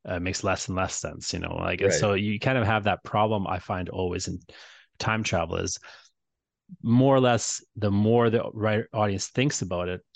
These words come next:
Speaker 1: um, often the less sense it makes, but there's a level at which you need the audience to be thinking about it.
Speaker 2: Right. And I think the big thing for me was something that,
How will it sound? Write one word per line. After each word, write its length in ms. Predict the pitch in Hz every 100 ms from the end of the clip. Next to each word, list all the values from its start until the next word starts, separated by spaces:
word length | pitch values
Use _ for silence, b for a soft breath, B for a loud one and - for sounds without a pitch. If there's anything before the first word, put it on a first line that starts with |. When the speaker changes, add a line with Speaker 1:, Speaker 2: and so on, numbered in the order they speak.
| B B B _
Speaker 1:
um, 360 | - 98 92 95 _ -
often 360 | 113 110 117
the 80 | 98
less 240 | 98 101 -
sense 280 | 104 98
it 100 | 95
makes, 420 | 92 98 107 - - -
but 280 | 113 101 - _ _
there's 240 | - 95 101
a 40 |
level 280 | 101 107 98
at 60 |
which 240 | 98 - -
you 60 |
need 180 | 101 92
the 80 | 92
audience 340 | 92 90 90
to 100 | -
be 100 | -
thinking 340 | - 160 - 92
about 240 | 92 90
it. 100 | - - _ _ -
Speaker 2:
Right. 400 | 110 101 87 80 - -
And 180 | 104 95 98
I 120 | 101
think 380 | - 117 143 -
the 160 | 139 -
big 280 | 92 92 92 -
thing 220 | 107 104
for 200 | - 95
me 360 | 90 90 87 85
was 260 | 85 80
something 480 | 104 101 127 139 127
that, 260 | 107 95